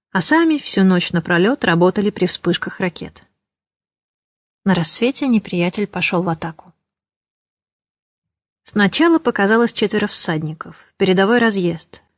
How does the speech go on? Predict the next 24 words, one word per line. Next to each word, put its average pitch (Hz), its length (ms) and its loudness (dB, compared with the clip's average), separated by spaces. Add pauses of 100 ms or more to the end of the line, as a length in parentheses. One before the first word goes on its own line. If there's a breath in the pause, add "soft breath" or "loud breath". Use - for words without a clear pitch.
(280)
чтобы 196 300 4
узнать 269 440 4
и 165 80 0
сообщить 190 520 0
своим 247 340 2
расположение 202 720 4
противника. 165 760 -2 (960)
Из 202 180 2
окопов 269 420 2
раздались 202 420 2
выстрелы. 170 640 -4 (1120)
Один 254 260 6
всадник 208 480 4
замертво 196 480 2
свалился 196 480 2
с - 100 -4
лошади, 294 440 4 (240 soft breath)
другие 214 360 4
ускакали 214 500 2
прочь. 185 420 -2 (460)
«К 185 80 2
бою!» 202 580 6
крикнул 170 380 0
поручик. 165 540 0